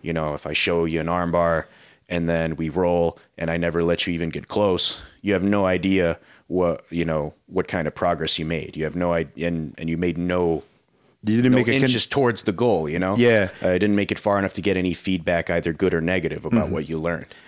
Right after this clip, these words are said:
Speaker 2: Is that what you're looking for from your upper belts? You want them to kind of maybe practice that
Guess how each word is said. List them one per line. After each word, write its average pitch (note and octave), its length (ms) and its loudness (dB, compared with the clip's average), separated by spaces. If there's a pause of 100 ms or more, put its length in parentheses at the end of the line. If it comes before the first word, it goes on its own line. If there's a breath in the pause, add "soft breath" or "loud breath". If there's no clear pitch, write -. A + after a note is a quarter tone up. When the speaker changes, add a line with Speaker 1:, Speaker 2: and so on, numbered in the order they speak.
(140 loud breath)
Speaker 2:
Is C3 200 4
that C#3 180 6
what C#3+ 160 4
you're D3+ 100 6
looking C#3+ 240 4
for D3+ 180 2
from B2+ 200 4
your A#2+ 160 6
upper A#2+ 220 4
belts? D3 480 0 (120)
You A#2 160 6
want A#2+ 220 6
them A#2+ 200 4
to A2 100 4
kind A2+ 180 2
of A2 60 4
maybe G#2+ 260 4
practice G#2+ 680 0
that G2+ 360 2